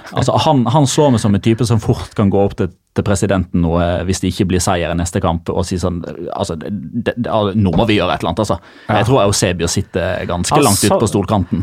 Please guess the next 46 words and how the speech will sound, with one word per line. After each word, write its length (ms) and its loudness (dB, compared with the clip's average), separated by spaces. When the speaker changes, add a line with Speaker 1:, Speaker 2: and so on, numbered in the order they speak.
Speaker 3:
altså, 260 2
veldig 320 2
nevrotisk 540 2
ut 160 2
i 320 -2
forbindelse 500 0
med 140 -2
kamper, 400 -4
i 80 0
alle 160 -2
fall. 220 -6
Speaker 2:
Ja, 240 2
han 80 0
gjorde 160 0
det. 220 -12
Nei, 160 2
jeg 160 0
tror, 260 4
eh, 220 2
jeg 180 0
tror, 320 4
eh, 560 2
ja, 240 0
i, 320 2
i 220 4
kategorien 680 2
trenere 380 0
som 100 0
ikke 220 0
er 100 -2
trenere 300 0
i 80 0
La 80 0
Liga 180 0
lenger, 300 2
så 100 -2
tror 220 0
jeg 80 -4
han 400 -2
snart 480 0
Speaker 3:
Trenere 560 2
Speaker 2:
stiller 20 0
Speaker 3:
som 160 2
fortsatt 460 -2
er 180 2
trenere 600 0